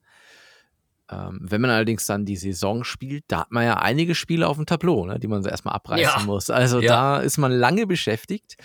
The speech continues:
Speaker 1: und da sind natürlich
Speaker 2: Ja,
Speaker 1: dann
Speaker 2: das
Speaker 1: auch
Speaker 2: ist, äh, das ist richtig. Deswegen gab es ja auch diese Playoff-Variante, denn das hab ich auch ganz gerne gemacht, dass man einfach dann nur die Playoff-Runde
Speaker 1: Mhm.
Speaker 2: gespielt hat.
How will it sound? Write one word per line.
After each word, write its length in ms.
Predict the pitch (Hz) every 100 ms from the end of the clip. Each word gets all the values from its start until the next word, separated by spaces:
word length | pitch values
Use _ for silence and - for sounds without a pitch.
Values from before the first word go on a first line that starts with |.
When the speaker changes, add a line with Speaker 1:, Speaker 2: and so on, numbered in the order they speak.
| - - -
Speaker 1:
und 160 | 123 120
da 160 | 120
sind 120 | 147 147
natürlich 260 | 127 143
Speaker 2:
Ja, 60 | 214
Speaker 1:
dann 60 | -
Speaker 2:
das 100 | -
Speaker 1:
auch 100 | -
Speaker 2:
ist, 360 | - - -
äh, 340 | - 71 - 151 _ _ -
das 180 | 135
ist 100 | 127
richtig. 400 | 135 190 - 180
Deswegen 380 | - 123 165 131
gab 260 | 135 156 -
es 160 | -
ja 100 | 139 -
auch 120 | 95
diese 360 | 117 101 110
Playoff-Variante, 1040 | - 160 139 - 98 95 98 98 101 160 165 - - -
denn 380 | 113 123 123 123
das 180 | 131 127
hab 120 | 165
ich 80 | 131
auch 120 | -
ganz 280 | 226 170 -
gerne 280 | 101 90 92
gemacht, 320 | 87 90 -
dass 140 | 98
man 120 | 110 82
einfach 260 | 110 135 120
dann 380 | 110 117 117 _ _ -
nur 120 | 120
die 80 | 127
Playoff-Runde 580 | - 143 123 - 101 95
Speaker 1:
Mhm. 60 |
Speaker 2:
gespielt 500 | 107 107 - 73 -
hat. 260 | - -